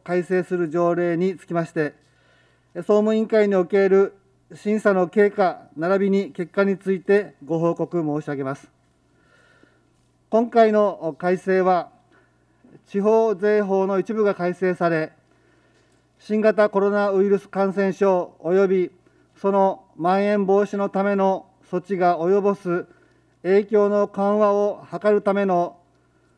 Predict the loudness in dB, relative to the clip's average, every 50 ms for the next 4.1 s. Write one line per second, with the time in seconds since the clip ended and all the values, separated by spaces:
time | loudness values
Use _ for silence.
0 | _ _ _ _ _ _ -2 0 2 2 2 0 0 2 4 4 4 4 4 2
1 | 4 4 2 0 0 2 0 0 0 -2 -4 -8 -10 -4 0 2 2 2 2 2
2 | 2 2 0 -2 -4 -10 _ -14 -10 -6 -2 -2 -2 -2 0 -2 0 0 2 0
3 | 0 -2 -4 -4 -4 -4 -2 -2 -2 -2 -2 -4 _ -8 -4 -4 -2 0 0 0
4 | 0 -2